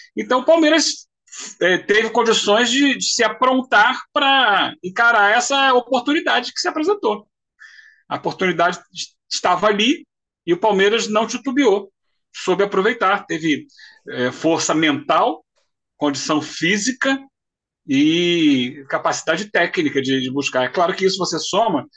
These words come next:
a circunstâncias especiais, como, é, é, o desabrochar de Endrick, que no time principal ainda não tinha sido um protagonista como foi nessa reta final de Campeonato Brasileiro.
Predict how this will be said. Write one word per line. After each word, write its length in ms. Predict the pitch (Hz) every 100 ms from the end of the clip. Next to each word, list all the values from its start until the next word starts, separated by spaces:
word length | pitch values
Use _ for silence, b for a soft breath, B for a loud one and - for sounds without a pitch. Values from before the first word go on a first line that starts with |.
| b b b 135
a 120 | 135
circunstâncias 720 | 151 151 185 180 190 202 202
especiais, 800 | - - 208 196 254 214 123 -
como, 460 | 139 143 170 190 190 B B B
é, 540 | 127 131 131 123 123 117 127 - -
é, 480 | 123 127 127 123 123
o 220 | 143 139
desabrochar 1120 | 135 131 254 202 220 214 196 165 - 170 202 - - _ _ -
de 180 | 127 208
Endrick, 540 | 175 165 117 - - - _ _ _ _ _ _ -
que 140 | - 147
no 180 | 165 156
time 240 | 156 151
principal 440 | 151 147 - 165
ainda 220 | 180 208 240
não 160 | 240
tinha 380 | - 214 254 196
sido 420 | - 170 202 160
um 300 | 143 147 160 - -
protagonista 800 | 165 160 160 170 156 156 - 202
como 260 | 208 208 208
foi 420 | - 160 190 190 B B B -
nessa 400 | 131 156 - 170
reta 260 | 151 170 190
final 460 | 220 185 180 226
de 100 | 160
Campeonato 480 | 165 151 143 143 135
Brasileiro. 520 | 139 123 120 113 104